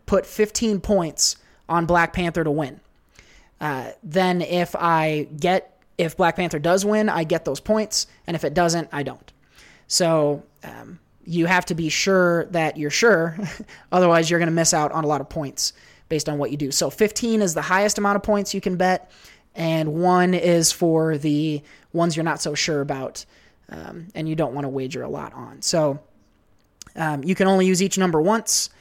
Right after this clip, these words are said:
and that's the way to play. So on our show on,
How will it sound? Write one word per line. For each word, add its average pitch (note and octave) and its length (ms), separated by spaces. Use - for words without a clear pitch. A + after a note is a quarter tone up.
and E3 800
that's E3 320
the E3 160
way F3+ 160
to F#3 60
play. - 340
So F3+ 400
on F#3+ 260
our F#3+ 340
show F#3+ 520
on, F3 480